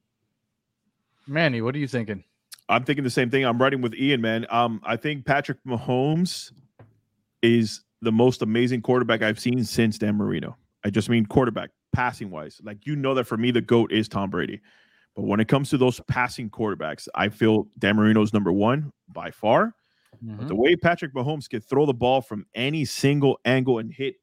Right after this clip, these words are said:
Speaker 2: anyone on the field. But my question is, Danny, who, what receivers is he throwing to? Th-, they still haven't given him a true number one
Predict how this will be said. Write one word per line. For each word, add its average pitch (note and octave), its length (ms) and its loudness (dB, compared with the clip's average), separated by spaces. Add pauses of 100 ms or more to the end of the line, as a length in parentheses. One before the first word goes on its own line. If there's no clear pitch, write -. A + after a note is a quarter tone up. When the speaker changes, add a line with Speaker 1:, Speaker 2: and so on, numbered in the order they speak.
Speaker 2:
anyone C3 360 2
on A2+ 100 2
the A2 60 0
field. A#2+ 360 0
But B2 140 -6
my B2+ 100 -4
question F3 420 -6
is, D3 140 -4
Danny, D3+ 240 0
who, C3+ 260 2
what E3+ 200 2
receivers F#3 400 -4
is D#3+ 100 -8
he D#3 100 -6
throwing D#3 360 0
to? - 180 -14 (760)
Th-, C3+ 180 -2
they D3+ 160 4
still F#3 260 0
haven't D3+ 340 0
given D#3 240 -4
him D3 240 -6
a C3 240 -2 (640)
true F#3 300 4
number D#3+ 340 2
one B2+ 560 2